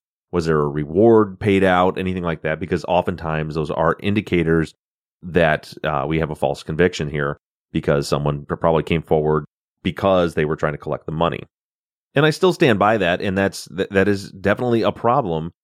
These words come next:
And the difference is pre-conviction and post-conviction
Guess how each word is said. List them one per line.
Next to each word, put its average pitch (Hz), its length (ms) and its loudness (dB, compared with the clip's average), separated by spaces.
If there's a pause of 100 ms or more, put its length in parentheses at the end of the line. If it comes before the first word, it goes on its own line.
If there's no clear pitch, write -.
(380)
And 104 460 0
the 123 80 4
difference 117 580 0
is 92 540 -2 (680)
pre-conviction 113 960 0
and 90 180 -8
post-conviction 82 1040 -2